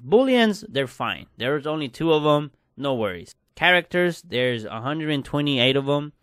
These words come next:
and we don't do more than those because that would means that we would have to use this little bit, and we don't use that little bit because we use it for something else.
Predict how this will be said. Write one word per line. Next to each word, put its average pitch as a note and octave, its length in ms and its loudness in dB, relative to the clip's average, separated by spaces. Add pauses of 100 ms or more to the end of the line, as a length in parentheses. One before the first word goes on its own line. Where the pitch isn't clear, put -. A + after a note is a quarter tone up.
(160)
and A2 360 -6
we B2+ 80 -6
don't D3 260 2
do D3 160 2
more C3+ 300 4
than C#3 160 0
those C3+ 320 2
because G#2+ 480 -6
that A2+ 240 -4
would A#2+ 140 -6
means A#2+ 340 -4
that G2+ 160 -8
we A2 80 -4
would G#2+ 140 -4
have A#2+ 220 -6
to G#2+ 80 -12
use G#2+ 340 -6
this A2 220 -8
little A2+ 300 -4
bit, A2+ 420 -2 (300)
and A2+ 140 -8
we A2+ 80 -4
don't A2+ 220 -4
use D3+ 180 0
that D3+ 180 4
little D3+ 220 0
bit C#3+ 340 0
because G#2+ 300 -12
we G2 120 -12
use B2 340 -6
it B2+ 120 -6
for B2 140 -10
something A#2+ 400 -4
else. C3 280 -4